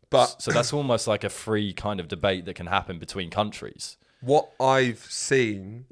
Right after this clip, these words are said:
Speaker 1: is <clears throat> it's weirdly similar to the Russia-Ukraine, where the cracks are forming in <clears throat> the U-, United States dominance. They're definitely not there. United States is still the most dominant.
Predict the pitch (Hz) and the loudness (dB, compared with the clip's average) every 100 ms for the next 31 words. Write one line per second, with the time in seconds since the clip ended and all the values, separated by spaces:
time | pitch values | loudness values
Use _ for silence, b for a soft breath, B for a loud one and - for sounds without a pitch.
0 | - - 117 104 98 - _ 143 117 98 | -18 -8 -4 -4 -6 -14 _ -4 -4 -12
1 | _ _ _ _ _ _ - 123 - 113 | _ _ _ _ _ _ -12 -10 -10 -4
2 | 135 147 135 123 - 123 110 110 107 - | 0 0 0 -4 -2 -4 -2 -4 -4 -6
3 | 113 101 104 107 - 104 95 - 107 85 | -10 -8 -2 -2 -2 -10 -10 -4 -4 -4
4 | 65 95 120 b b - 104 101 95 - | -10 -16 -20 b b -10 -4 -2 -2 -4
5 | 120 - 139 - - 117 - 110 104 107 | -8 2 2 2 -6 -4 0 0 0 -6
6 | 107 - 101 95 95 104 b b b _ | -10 -10 -8 -8 -12 -16 b b b _
7 | 151 151 101 - - - _ _ 107 107 | -4 -4 -6 -14 -20 -20 _ _ -14 -10
8 | 107 110 107 107 107 98 - 101 - 104 | -8 -10 -8 -6 -4 -6 -6 -6 -4 -6
9 | 92 73 76 - - 117 113 143 127 113 | -6 -10 -16 -18 -10 -2 2 4 4 0
10 | 92 98 82 107 107 110 104 - 104 104 | -2 -6 -12 -8 -4 -2 -2 -4 -4 -4
11 | - 120 113 101 95 - 95 90 85 87 | -6 -2 -2 -2 -6 -8 -10 -10 -14 -16